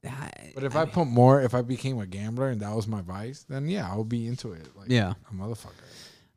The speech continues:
Speaker 1: I mean, <sighs> I, I don't know. I, I, I just feel like for me to be into sports, then I gotta,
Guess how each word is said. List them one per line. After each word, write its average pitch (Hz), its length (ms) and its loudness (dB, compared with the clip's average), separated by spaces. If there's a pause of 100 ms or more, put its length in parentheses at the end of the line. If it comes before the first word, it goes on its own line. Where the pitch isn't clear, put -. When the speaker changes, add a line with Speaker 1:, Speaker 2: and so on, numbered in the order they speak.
Speaker 1:
I 143 120 -4
mean, 147 380 2 (300)
<sighs> - 300 -20
I, 107 320 -8
I - 20 -8
don't 92 120 -16
know. 64 120 -18
I, 131 260 -4
I, 120 260 -4
I 123 40 -2
just 131 220 -2
feel 123 160 4
like 104 360 0 (1300)
for - 180 -2
me 143 240 4
to 147 80 2
be 127 300 2
into 120 300 -2
sports, 101 500 -4
then 107 140 -8
I 110 100 -4
gotta, 127 220 -8